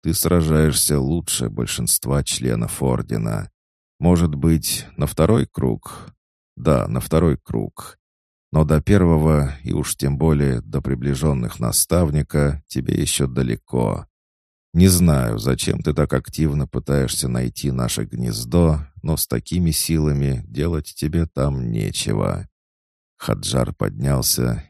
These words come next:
и, взявшись за меч обеими руками,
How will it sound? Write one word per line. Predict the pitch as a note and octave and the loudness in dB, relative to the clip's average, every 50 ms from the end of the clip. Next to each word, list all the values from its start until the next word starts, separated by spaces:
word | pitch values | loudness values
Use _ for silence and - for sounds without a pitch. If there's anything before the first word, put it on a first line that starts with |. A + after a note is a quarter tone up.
| _ | _
и, | - - C2 | -10 -8 -6
взявшись | C2+ B1+ A#1 C2+ C#2 B1+ - - G#1+ G#1+ G#1 | -6 -4 -2 -2 -2 -2 -2 -4 -4 -4 -4
за | - - A1 A1 | -4 -4 -2 -2
меч | A#1+ C2 C#2 B1 - - | -2 -2 -2 -2 -2 -4
обеими | A#1+ G#1+ G1+ - C2 B1 A#1+ A#1 A1+ | -6 -6 -4 -2 -2 0 0 -2 -2
руками, | A1 - G#1 G1+ _ - D2 D2 D2 C#2 C#2 C2+ C#2 C#2 D2 | -4 -4 -6 -8 _ -2 0 0 2 2 0 0 0 -2 -4